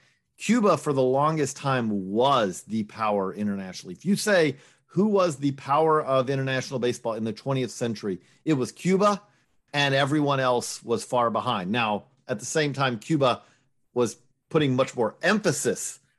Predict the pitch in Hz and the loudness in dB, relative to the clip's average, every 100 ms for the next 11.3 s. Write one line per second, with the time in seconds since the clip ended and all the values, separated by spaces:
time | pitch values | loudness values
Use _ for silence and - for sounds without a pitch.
0 | _ _ 131 120 104 - 135 127 113 107 | _ _ 0 0 -2 -2 0 2 0 -4
1 | 127 113 107 101 113 101 113 101 95 107 | -4 -2 0 0 -2 -4 -6 -10 -8 -8
2 | 98 101 87 _ _ _ - 202 185 156 | -8 -10 -10 _ _ _ 2 4 4 2
3 | 151 135 - 208 165 - _ _ _ - | 2 0 2 2 2 0 _ _ _ -2
4 | 170 - 175 139 - 175 170 139 120 - | -2 2 0 0 0 2 4 4 0 -4
5 | _ _ 151 147 151 160 170 151 113 117 | _ _ 0 0 0 0 2 2 0 -2
6 | 127 120 117 - 117 113 120 110 117 101 | -4 -2 -4 -4 0 0 0 -4 -4 -6
7 | 101 107 104 101 - _ _ 131 135 143 | -8 -10 -6 -8 -10 _ _ 0 2 2
8 | 156 151 156 139 131 - - 123 131 135 | 2 2 0 0 0 -2 0 0 4 2
9 | 123 147 123 - 110 - - 131 127 117 | 2 0 0 0 -4 -6 -4 -2 0 0
10 | 120 110 - 156 135 123 117 110 120 113 | -2 -4 -2 0 0 0 -2 -2 -4 0
11 | 123 113 | 0 0